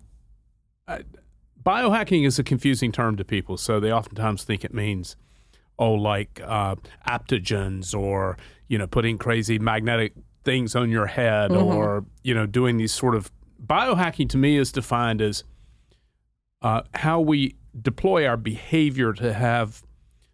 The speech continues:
Speaker 1: a positive influence on our neu-, neurological or biological outcome. So for me, the most common biohack is a diet,
Speaker 2: Mm-hmm.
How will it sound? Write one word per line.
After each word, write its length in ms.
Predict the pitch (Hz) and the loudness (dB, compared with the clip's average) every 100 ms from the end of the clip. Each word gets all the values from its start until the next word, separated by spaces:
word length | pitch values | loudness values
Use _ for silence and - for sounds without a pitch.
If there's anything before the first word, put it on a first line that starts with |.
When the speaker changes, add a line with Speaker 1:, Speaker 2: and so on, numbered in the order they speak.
| _ | _
Speaker 1:
a 60 | - | -4
positive 460 | 165 175 139 120 | 0 0 0 2
influence 440 | 131 123 135 110 117 | 0 2 0 0 0
on 240 | 107 107 | 0 0
our 200 | 101 101 | -2 -2
neu-, 320 | 104 113 120 - | 0 0 -2 0
neurological 640 | 127 139 131 120 110 - | 2 2 2 0 -2 -2
or 80 | 107 | -2
biological 580 | 101 104 98 92 - 95 | 0 0 0 -2 -4 -6
outcome. 480 | 87 - - 82 - | -6 -8 -12 -14 -14
So 200 | - 156 | -2 0
for 140 | 143 135 | 0 2
me, 300 | 147 165 160 | 2 4 4
the 80 | 131 | 2
most 260 | 113 - | -2 -4
common 460 | - - 151 151 123 | -6 -2 0 2 0
biohack 640 | 110 107 95 90 87 107 - - - - | 0 0 -2 -4 -6 -8 -12 -20 -20 -4
is 180 | 127 123 | -2 0
a 40 | |
diet, 400 | 131 151 117 - - - | -2 -2 -2 -4 -12 -6
Speaker 2:
Mm-hmm. 240 | 170 123 | -4 -4